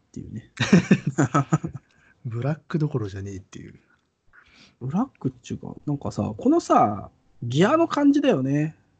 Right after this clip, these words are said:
Speaker 2: あの、この、だから、ギアの入り方の怖さが、なんか、
Speaker 1: ね。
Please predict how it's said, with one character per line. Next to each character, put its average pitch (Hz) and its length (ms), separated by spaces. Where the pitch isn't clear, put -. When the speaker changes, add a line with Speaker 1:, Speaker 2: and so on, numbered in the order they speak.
Speaker 2:
あ 143 160
の、 143 120
こ 202 200
の、 185 180
だ 202 120
か 151 100
ら、 104 240
ギ 135 180
ア 214 140
の 220 80
入 196 280
り 185 100
方 113 380
の 131 100
怖 156 240
さ 165 140
が、 131 360
な 165 200
ん 127 40
か、 131 200
Speaker 1:
ね。 123 100